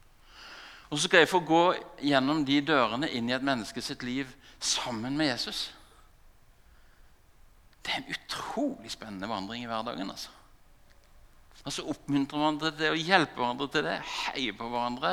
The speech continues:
og, og dele med hverandre. Det handler om enkeltpersoner. Unike enkeltmennesker som,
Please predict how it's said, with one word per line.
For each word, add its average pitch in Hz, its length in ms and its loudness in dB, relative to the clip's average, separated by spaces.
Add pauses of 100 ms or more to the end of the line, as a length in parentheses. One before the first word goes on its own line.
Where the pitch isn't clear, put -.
og, 143 220 0 (1300)
og 135 180 -2
dele 120 400 4
med 117 140 -2
hverandre. 120 400 -4 (2000)
Det 127 80 -2
handler 131 320 4
om 147 140 0
enkeltpersoner. 127 680 -8 (1600)
Unike 165 800 2 (480)
enkeltmennesker 139 840 0
som, 160 220 -2